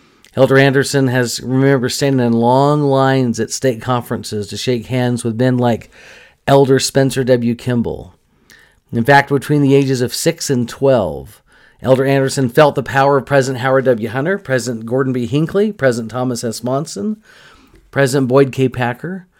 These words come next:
They all came to their area in Idaho to speak at their state conferences.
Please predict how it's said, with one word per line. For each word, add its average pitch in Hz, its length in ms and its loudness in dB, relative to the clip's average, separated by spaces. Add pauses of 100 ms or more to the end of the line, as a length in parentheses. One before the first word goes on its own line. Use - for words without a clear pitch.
(220)
They 131 140 4
all 143 300 2
came 160 380 -2
to 135 100 2
their 131 180 2
area 123 500 2
in 113 160 -2
Idaho 120 800 -2
to - 120 -18
speak - 320 -6
at 131 80 -4
their 120 140 -4
state - 300 -6
conferences. - 880 -12